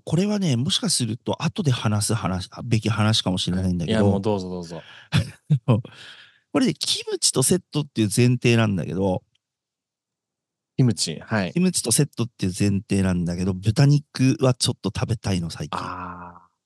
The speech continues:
Speaker 2: ー。
Speaker 1: あの、前にさ、
Speaker 2: 美味しいっすね。
Speaker 1: なんかさ、
Speaker 2: うん。
Speaker 1: 肉のさ、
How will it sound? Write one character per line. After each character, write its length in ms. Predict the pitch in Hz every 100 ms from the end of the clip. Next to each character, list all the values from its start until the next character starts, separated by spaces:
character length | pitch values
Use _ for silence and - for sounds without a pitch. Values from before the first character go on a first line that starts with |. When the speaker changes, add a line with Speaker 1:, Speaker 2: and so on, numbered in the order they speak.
| _ -
Speaker 2:
ー。 40 |
Speaker 1:
あ 40 | 113
の、 160 | 107 - - _ _ _ -
前 280 | 151 294 349
に 60 |
さ、 100 | 165
Speaker 2:
美 80 | 135
味 80 | 240
し 140 | 277
い 40 | 135
っ 40 |
す 60 | 123
ね。 60 |
Speaker 1:
な 180 | 120 98
ん 20 |
か 0 |
さ、 340 | 87 87 87 - -
Speaker 2:
う 40 |
ん。 20 |
Speaker 1:
肉 300 | 165 185 180
の 140 | 254 254
さ、 380 | 254 208 123